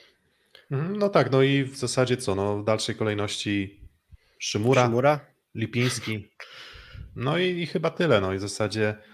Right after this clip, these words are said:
Speaker 1: w zasadzie ta nasza kołdra to tak, nie wiem, czy ona jest długa, czy, znaczy, no jest bardzo długa na pewno, no bo jeżeli <laughs> mówimy o ośmiu graczach i pewnie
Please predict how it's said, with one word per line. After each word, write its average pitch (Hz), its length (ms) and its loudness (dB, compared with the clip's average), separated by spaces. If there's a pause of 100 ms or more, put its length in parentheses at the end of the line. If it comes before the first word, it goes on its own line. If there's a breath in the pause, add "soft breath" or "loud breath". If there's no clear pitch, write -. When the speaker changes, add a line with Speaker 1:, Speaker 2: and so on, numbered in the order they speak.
(300 loud breath)
Speaker 1:
w - 40 -8
zasadzie 117 280 2
ta 117 120 0
nasza 113 260 0
kołdra 117 420 2
to 120 100 -2
tak, - 360 -2
nie 147 120 4
wiem, 101 140 2
czy 101 140 -2
ona 98 160 0
jest 95 280 -6
długa, 110 340 2
czy, 113 160 -6
znaczy, 110 200 0
no 123 80 4
jest 127 140 6
bardzo 120 260 6
długa 123 320 4
na 95 100 0
pewno, 92 300 -2
no 92 100 -4
bo 95 100 -4
jeżeli 101 340 4
<laughs> 117 40 4
mówimy 110 260 0
o 104 60 4
ośmiu 110 260 -2
graczach 110 400 0
i - 40 -12
pewnie 104 360 0